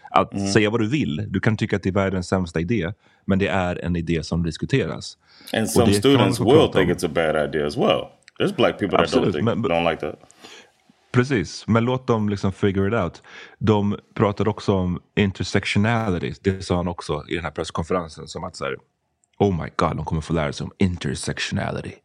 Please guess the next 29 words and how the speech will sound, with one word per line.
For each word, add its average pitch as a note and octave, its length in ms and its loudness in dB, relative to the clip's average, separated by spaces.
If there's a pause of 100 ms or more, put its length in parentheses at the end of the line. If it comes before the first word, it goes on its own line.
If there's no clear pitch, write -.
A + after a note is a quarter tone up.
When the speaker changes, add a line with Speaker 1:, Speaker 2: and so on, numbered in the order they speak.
(420)
Speaker 1:
Och F#2+ 300 0 (220)
jag - 180 0
tror A2+ 140 0
att - 80 -4
de, F#2+ 120 0 (160)
många F#2 420 0
av E2+ 140 -2
våra F2+ 160 -2
lyssnare E2+ 320 -2
vet F2+ 380 -4
vad E2 260 -2
intersektionalitet D#2+ 1080 -4
är, D2+ 280 -4
men D#2 300 -6
för - 100 -6
de F2+ 100 0
som F#2+ 120 -2
inte F2+ 180 -2
vet F2 260 -4
så C#2 100 -2
är D#2+ 120 -2
det E2 80 -6
ju E2 180 -2 (800)
basically F#2 520 0
den E2+ 140 -4
här... D#2+ 220 -2 (920)
Eh, - 260 -8 (460)
d-, - 220 -10 (560)
ja, F2+ 120 2